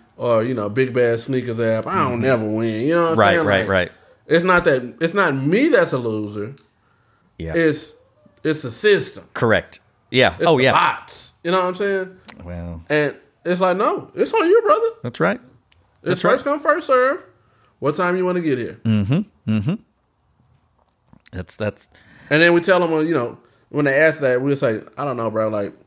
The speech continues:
Speaker 1: people showed up for Tiffany's at, like, eleven thirty at night for a raffle."
Speaker 2: Mm-hmm.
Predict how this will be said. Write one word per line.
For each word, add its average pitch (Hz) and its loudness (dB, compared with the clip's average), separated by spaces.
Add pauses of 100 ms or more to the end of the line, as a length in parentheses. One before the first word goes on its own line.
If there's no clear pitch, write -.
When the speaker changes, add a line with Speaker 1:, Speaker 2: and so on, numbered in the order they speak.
(180)
Speaker 1:
people 147 -6
showed 117 0
up 107 -2
for 107 -10
Tiffany's 101 -4
at, 95 -4
like, 95 -6 (840)
eleven 104 2
thirty 101 0
at 92 -2
night 98 -2
for 98 -4
a - -2
raffle." 95 -4
Speaker 2:
Mm-hmm. 98 -4